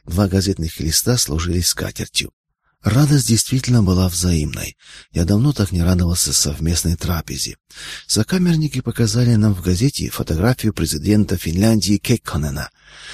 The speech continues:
Со вчерашнего дня по приглашению Тита он находится в Югославии с визитом. Интересно, вытащил бы он нас отсюда, если бы знал о нас? Двадцать третье марта. Последнее воскресенье в тюрьме.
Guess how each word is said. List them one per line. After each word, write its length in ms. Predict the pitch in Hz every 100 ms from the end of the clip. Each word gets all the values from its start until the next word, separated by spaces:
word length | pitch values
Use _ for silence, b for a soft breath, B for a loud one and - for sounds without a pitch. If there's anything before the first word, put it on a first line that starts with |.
| B
Со 160 | B 120
вчерашнего 640 | - 117 135 165 - 113
дня 180 | 113 156
по 140 | 147 92
приглашению 600 | 82 90 - 98 95 85
Тита 400 | - 151 143 131 B B
он 140 | - 151
находится 540 | 135 107 110 113 113
в 20 |
Югославии 680 | 107 117 131 - 82 82 76
с 120 | 82 -
визитом. 540 | 92 82 - - - _ - B B B
Интересно, 640 | 135 135 123 85 78 73
вытащил 540 | 110 - 139 - 107
бы 200 | 80 87 -
он 180 | 113
нас 200 | 120 107
отсюда, 440 | 110 - 85 80 76
если 280 | 95 110 110
бы 140 | 117
знал 280 | 113 82 71
о 100 | -
нас? 320 | - - - - _ _ _ _ _ _ _ _
Двадцать 400 | 90 110 131 135
третье 320 | - 73 -
марта. 420 | 60 - - - - B B B B B
Последнее 500 | 87 87 147 165 156
воскресенье 720 | 127 110 104 - 87 92 92
в 100 | -
тюрьме. 460 | - 85 71 57